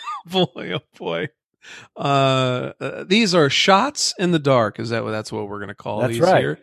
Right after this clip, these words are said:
Speaker 2: They're
Speaker 1: And this
Speaker 2: quick.
Speaker 1: is your first one for the week of February twenty-second, two thousand twenty-one. Uh, uh, buddy, I'm gonna shut this down unless you got anything else to say.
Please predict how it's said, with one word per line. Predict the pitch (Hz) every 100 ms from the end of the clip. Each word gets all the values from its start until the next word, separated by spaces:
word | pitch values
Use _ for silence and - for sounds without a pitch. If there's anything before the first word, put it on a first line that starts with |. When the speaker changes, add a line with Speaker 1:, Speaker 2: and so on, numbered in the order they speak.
| _ _ -
Speaker 2:
They're | 123
Speaker 1:
And | 127
this |
Speaker 2:
quick. | 202
Speaker 1:
is | -
your | 147
first | 135 170 170 -
one | 175 151
for | 151
the | 151
week | 170 151 -
of | 175 165 143 120
February | - 185 202 151 135 127 123
twenty-second, | 170 151 131 - 165 143 117 _ _ _ _ _ _ -
two | 214 202
thousand | 202 190 175 180 175 - 151 143
twenty-one. | 190 202 220 190 180 208 240 165
Uh, | 151
uh, | - - 180
buddy, | 185 254 240
I'm | 277
gonna | 247
shut | - 254
this | 240 -
down | 240 311 208
unless | 170 165
you | 180
got | 175
anything | 180 175 180
else | 180 180
to | 180
say. | 175 214 262 202